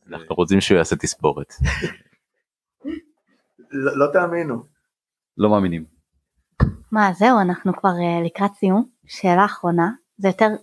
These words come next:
Speaker 4: משימה משאלה.
Speaker 2: אוף.
Speaker 4: אנחנו נבקש מכם, כל אחד, אה, לתאר את אורט מלטון בחמש מילים, בדיוק.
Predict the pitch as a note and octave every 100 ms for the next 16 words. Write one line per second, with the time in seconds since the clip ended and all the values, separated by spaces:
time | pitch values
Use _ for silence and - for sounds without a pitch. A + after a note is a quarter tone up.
0 | - F#3+ - F#3+ F3+ F3 E3+ E3+ - E3+
1 | E3+ F#3 - _ _ _ - - - -
2 | - - _ _ - G3+ - G3+ F#3+ F3+
3 | - F#3+ - A#3 C#4 E4 E4+ _ _ -
4 | - _ _ _ _ _ - A#3 A#3 -
5 | G#3 A#3+ - _ _ _ _ _ _ F#3+
6 | F3+ F3 E3+ - F#3 - G3+ G#3 G#3+ G#3
7 | _ _ _ _ _ F#3 F3 - - _
8 | - G#3 A3+ G3 F3 - F#3 A3+ - -
9 | F3 F3 - F3+ F3 - F#3+ F3+ F3 E3
10 | E3 _ _ - G3+ G3 - F#3 F3+ -